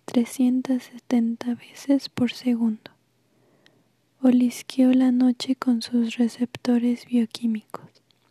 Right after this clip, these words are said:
Escudriñó el horizonte con ojos mecánicos compuestos por cientos de microcámaras sensibles al calor.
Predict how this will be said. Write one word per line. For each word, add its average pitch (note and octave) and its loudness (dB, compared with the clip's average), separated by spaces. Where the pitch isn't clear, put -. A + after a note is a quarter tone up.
Escudriñó A#3 0
el B3 0
horizonte B3 0
con A#3+ -4
ojos - -6
mecánicos B3 0
compuestos B3 2
por B3 2
cientos B3+ 2
de B3 2
microcámaras A#3+ 0
sensibles A#3 -2
al A#3 -12
calor. - -18